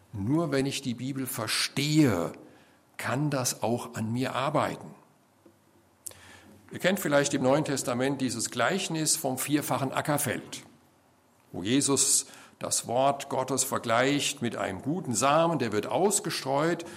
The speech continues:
und dann gibt's vier Felder, wo das drauffallen, oder vier, vier Bereiche, wo das drauffallen kann. Und das erste, ähm, im Gleichnis, das ist der festgetrampelte Weg.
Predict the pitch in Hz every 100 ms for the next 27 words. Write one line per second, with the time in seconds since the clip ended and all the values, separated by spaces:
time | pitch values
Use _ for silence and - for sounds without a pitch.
0 | - - - 143 185 - - - - -
1 | 170 196 196 190 139 151 170 151 135 123
2 | 123 117 - 104 131 - 104 113 113 98
3 | - 131 117 - - 131 127 104 131 196
4 | 151 123 113 110 120 143 - 127 113 113
5 | 113 110 - 120 131 165 - 165 165 -
6 | - - - 117 120 117 113 107 120 147
7 | 151 135 - 104 127 113 101 143 139 -
8 | 127 - - 113 110 104 127 165 175 -